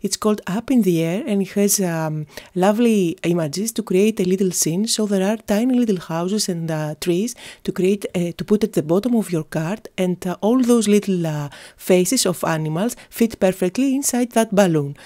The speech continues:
There are also matching sentiments, as well as little banners that you can cut out or stamp directly on top of the balloon to embellish it.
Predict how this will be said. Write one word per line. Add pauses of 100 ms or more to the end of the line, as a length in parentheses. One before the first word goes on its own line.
(220)
There
are
also
matching
sentiments,
as
well
as
little
banners
that
you
can
cut
out (300)
or
stamp
directly (240)
on
top
of
the
balloon (160)
to
embellish
it.